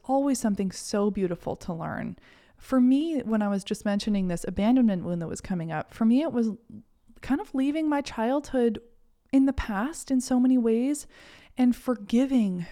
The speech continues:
people in my past and myself for the pain that I was experiencing. So for me, the biggest lesson was forgiveness and letting it go.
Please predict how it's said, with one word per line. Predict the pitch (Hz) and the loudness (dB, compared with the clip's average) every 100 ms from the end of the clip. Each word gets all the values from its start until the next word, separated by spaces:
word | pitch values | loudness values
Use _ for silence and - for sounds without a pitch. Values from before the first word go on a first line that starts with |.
| - | -6
people | 240 226 214 | -4 -2 -2
in | 202 | -2
my | 190 185 | -4 -4
past | - 185 196 - | -6 -6 -8 -6
and | 214 | -4
myself | 202 190 - - 196 156 - - | -4 -4 -6 -6 -4 -4 -8 -18
for | - 220 202 | -6 -2 -2
the | 185 | -2
pain | - 220 208 202 | -4 0 2 0
that | 185 | -2
I | 165 165 | -6 -6
was | 175 | -8
experiencing. | 170 - - 160 - - - 131 123 | -10 -12 -10 -8 -10 -12 -12 -12 -10
So | - 185 180 | -4 -2 -2
for | - | -2
me, | 208 240 262 | 2 2 2
the | 220 | 0
biggest | 196 190 - | 0 -2 -4
lesson | 175 170 190 180 | -6 -6 -6 -6
was | 170 170 - - - - | -6 -6 -10 -20 -20 -20
forgiveness | - 220 - 196 196 285 320 - - - - | -10 -10 -2 -2 2 0 0 -8 -18 -20 -4
and | 240 233 233 | 2 4 4
letting | 240 240 214 | 4 4 0
it | 202 | -2
go. | 196 180 165 160 | -2 -2 -2 -6